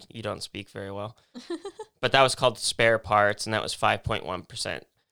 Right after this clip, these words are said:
Speaker 1: And then you looked at the menu,
Speaker 2: Oh,
Speaker 1: and you
Speaker 2: gosh.
Speaker 1: had to try the Parent Trap.
Speaker 2: Yeah.
Speaker 1: So this is one of those beers where straight up the name, like, instantly for you was, like, a connection where you're like,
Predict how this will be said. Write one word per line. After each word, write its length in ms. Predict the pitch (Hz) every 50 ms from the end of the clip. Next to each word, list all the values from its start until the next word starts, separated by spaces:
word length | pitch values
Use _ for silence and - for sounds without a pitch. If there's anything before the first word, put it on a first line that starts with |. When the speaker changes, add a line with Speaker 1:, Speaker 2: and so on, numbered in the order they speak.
| _ _ _ -
Speaker 1:
And 180 | - 139 143 147
then 220 | 160 156 139 127
you 220 | 127 147 180 226 240
looked 180 | 226 185 - -
at 100 | 139 117
the 80 | 127 120
menu, 380 | 120 120 117 113 113 113 113 107
Speaker 2:
Oh, 20 |
Speaker 1:
and 240 | - - 127 131 143
you 120 | 160 165
Speaker 2:
gosh. 200 | 135 - 175 -
Speaker 1:
had 360 | - - 139 143 151 160 - -
to 80 | -
try 560 | - - - 143 131 127 123 117 113 113 117 -
the 300 | 131 127 123 113 - _ _ -
Parent 420 | - 151 156 151 147 139 123 -
Trap. 320 | - 127 113 110 110 110 339
Speaker 2:
Yeah. 300 | 415 415 262 190 175 190
Speaker 1:
So 140 | 220 170 156
this 100 | 185 202
is 60 | 226
one 100 | 226 220
of 60 | 214
those 180 | 208 196 175 147
beers 440 | - 139 127 127 131 139 147 143 -
where 460 | - - 127 123 120 120 117 117 - - _
straight 280 | - - - 143 135 135
up 140 | 139 -
the 80 | - 127
name, 420 | 113 110 110 110 107 113 120 127 127
like, 220 | 117 110 104 - -
instantly 460 | 113 110 104 - - 82 104 117 113
for 140 | 107 - 120
you 200 | 110 104 110 113
was, 140 | 113 113 104
like, 100 | 107 101 107
a 60 | 104
connection 640 | - - 110 101 98 - - - 113 104 104 107
where 100 | 107 107
you're 120 | 104 101 98
like, 140 | 92 -